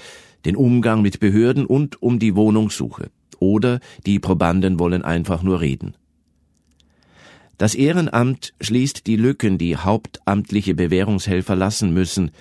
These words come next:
erläutert die Projektkoordinatorin des eingetragenen Vereins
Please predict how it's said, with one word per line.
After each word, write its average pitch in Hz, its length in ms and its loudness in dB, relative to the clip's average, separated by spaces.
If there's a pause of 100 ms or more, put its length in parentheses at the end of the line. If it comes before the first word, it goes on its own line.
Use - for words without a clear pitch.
(240)
erläutert 110 720 0
die 98 340 2
Projektkoordinatorin 101 1400 0
des 92 160 -2
eingetragenen 95 800 0
Vereins 98 580 0